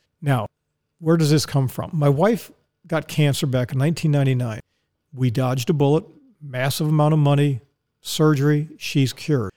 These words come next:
But back then, I began doing research. I literally wrote a diet that later became the South Beach Diet. They did it on their own.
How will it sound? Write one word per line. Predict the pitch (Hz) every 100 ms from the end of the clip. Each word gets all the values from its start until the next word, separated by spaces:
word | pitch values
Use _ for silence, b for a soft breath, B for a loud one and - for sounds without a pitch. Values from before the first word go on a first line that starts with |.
| _ _ _ _
But | 127 139 151 151
back | 147 170 190
then, | 175 170 160
I | 151
began | 143 131 139 131
doing | 123 127
research. | 123 123 - - - - _ _ _ _ _
I | 143
literally | 143 135 143 151 170 170 170
wrote | 127 135 123 127 - _ _ _ _ -
a | 143 123
diet | 113 139 127 113 - _ _ _ _
that | - 147
later | 151 139 143 165
became | 165 170 143 127 131 156 -
the | 143
South | - 131 139 -
Beach | 135 127 -
Diet. | 143 127 - _ _ _
They | 165 196
did | 220
it | 208
on | 165
their | 147 135
own. | 160 107